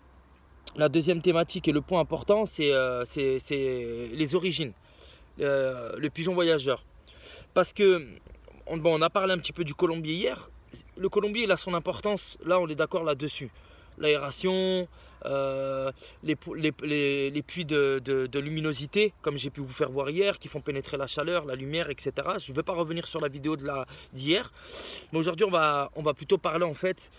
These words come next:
euh, comment dire, de, des, des, des, des pigeons voyageurs. Quand, par exemple, euh, on commence en colombophilie,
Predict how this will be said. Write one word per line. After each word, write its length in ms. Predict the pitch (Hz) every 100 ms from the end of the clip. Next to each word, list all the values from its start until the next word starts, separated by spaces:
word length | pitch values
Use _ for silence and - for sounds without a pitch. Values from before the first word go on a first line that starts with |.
| - -
euh, 320 | 139 135 135
comment 260 | - 160 147
dire, 320 | 131 151 147 135
de, 640 | 139 139 135 131 131 127
des, 220 | 127 151 -
des, 240 | 143 156
des, 480 | - 147 143 131 127
des 120 | 123
pigeons 260 | 139 143 165
voyageurs. 500 | 151 147 127 131 - - - - -
Quand, 160 | 180 170
par 220 | 196 170
exemple, 400 | 160 175 196 - - - -
euh, 540 | 143 139 131 127 123 104 - - - - - - -
on 100 | 151
commence 560 | - 175 202 190 - -
en 100 | 156
colombophilie, 920 | - 170 160 147 147 147 185 190 190